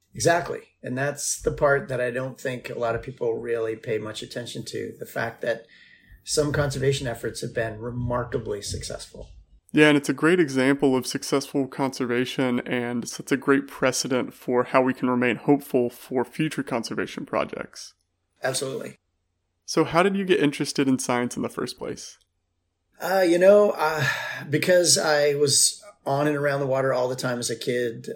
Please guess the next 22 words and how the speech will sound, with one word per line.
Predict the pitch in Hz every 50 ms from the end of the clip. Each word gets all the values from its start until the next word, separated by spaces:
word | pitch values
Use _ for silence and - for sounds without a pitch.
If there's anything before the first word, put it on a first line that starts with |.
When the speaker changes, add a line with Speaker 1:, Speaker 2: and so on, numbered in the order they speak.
| -
Speaker 1:
uh, | - 127 117 110 104 104 104 98
and | - 120 110
I | 107
loved | 110 120 127 120 117
to | - 117
fish, | - - 123 120 120 113 - - - - - - - _ - _ _ _ _ _ _ _ _ _ _ _ _ _ _
I | - 131 131 131 131 131 135 139
got | 131 151 143 131 -
interested | 139 127 123 - - - - - 139 131 127 123 123
in | 131 139 143 131 127 123 120
learning | 123 120 117 123 123
about | 120 107 113 110 -
the | -
things | 110 117 110 113 -
that | 113 -
I | 104
caught. | - - - - - - _ _ _ _ _ _ _ _ _ _ _ _
And, | - 120 110 107 98 104 104 104 104 - - -
you | - 113
know, | 107 107 104 101
I, | 101 107 110 - - - -
I, | 110 107 107 -